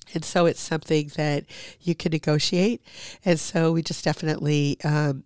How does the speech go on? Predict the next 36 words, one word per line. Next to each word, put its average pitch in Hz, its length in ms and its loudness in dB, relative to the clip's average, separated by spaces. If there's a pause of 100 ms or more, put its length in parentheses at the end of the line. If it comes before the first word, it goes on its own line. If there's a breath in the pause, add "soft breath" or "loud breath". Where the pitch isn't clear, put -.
(120)
you 156 100 0
know, 143 200 4
that's - 360 2
one 156 240 2
thing 147 200 0
that 147 120 0
you 147 80 -6
can - 200 -6
do. 165 200 0
Another 156 300 2
thing 156 360 -2 (520 loud breath)
that 160 360 4
you 160 160 2
could 156 220 -4
do 156 420 4
is, 151 480 2
um, 147 380 0
a 147 80 0
lot 151 160 2
of 143 80 -4
times 160 520 0
is 151 300 2
you 147 80 -2
can - 160 -6
negotiate 151 520 -2
with 143 140 -4
the - 40 -12
title 185 300 -2
company 151 420 -4
and 143 120 0
that 143 120 -2
kind 151 200 -4
of 143 60 -2
thing 156 200 -4
as 151 200 -4
well. 156 320 -2